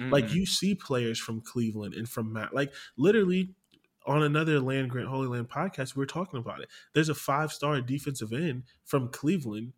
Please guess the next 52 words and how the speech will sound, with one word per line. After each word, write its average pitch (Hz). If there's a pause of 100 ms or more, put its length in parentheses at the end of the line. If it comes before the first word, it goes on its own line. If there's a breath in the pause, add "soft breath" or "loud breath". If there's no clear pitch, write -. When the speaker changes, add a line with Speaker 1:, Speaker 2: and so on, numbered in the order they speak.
Speaker 1:
or 127
in 135
that 117
area 131
that 117
committed 139
to 117
Notre 120
Dame. 131
Speaker 2:
Notre 110
Dame. 135
Speaker 1:
Like, 135
Ohio 139
State, 139
does, 127
and, 151
and 165
part 175
of 165
it 160
is, 139
like, 117
Northeast 131
Ohio 113
has 113
kind 107
of, 107 (240)
since 120
we 127
were 117
in 104
high 104
school, 101 (340 loud breath)
they 127
haven't 120
been 113
as 107
good. 98 (500)
Like, 123
the 123
recruits 127
haven't 110
been 107
as 104
good. -
Like, 127
when 127
we 196
were 214
in 175
high 160
school, 160